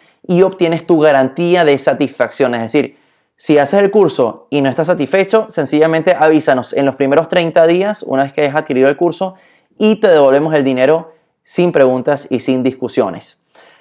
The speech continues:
Como te darás cuenta, hay algunos módulos que están valorados en ciento cincuenta dólares. Hay algunos módulos donde solamente pusimos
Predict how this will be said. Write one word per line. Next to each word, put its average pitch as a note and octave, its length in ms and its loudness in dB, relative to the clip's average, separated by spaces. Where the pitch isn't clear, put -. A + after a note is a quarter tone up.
Como E3+ 220 2
te E3 60 4
darás F3 240 2
cuenta, A3 380 0
hay E3+ 100 4
algunos G3+ 320 2
módulos G#3+ 540 2
que D3+ 260 2
están D3 340 -2
valorados D#3 420 4
en C#3+ 120 -4
ciento D#3+ 260 -2
cincuenta C#3+ 400 -2
dólares. F3 500 0
Hay C#3+ 120 2
algunos F3 260 2
módulos F#3 380 2
donde C#3 180 0
solamente E3+ 340 2
pusimos E3+ 600 -2